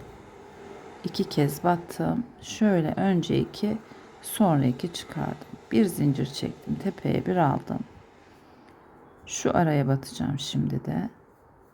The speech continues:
Bir, iki. Önce ikisini tığımdan çıkardım.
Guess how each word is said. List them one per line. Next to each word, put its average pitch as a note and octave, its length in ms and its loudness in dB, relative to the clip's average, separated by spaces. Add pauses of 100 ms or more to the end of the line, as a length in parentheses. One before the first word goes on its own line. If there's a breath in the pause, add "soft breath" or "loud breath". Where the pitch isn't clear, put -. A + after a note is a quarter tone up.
(640)
Bir, F3+ 520 2 (1400)
iki. - 400 -6 (760)
Önce D#3 360 2
ikisini - 420 -6
tığımdan D3+ 540 0
çıkardım. D#3 720 -2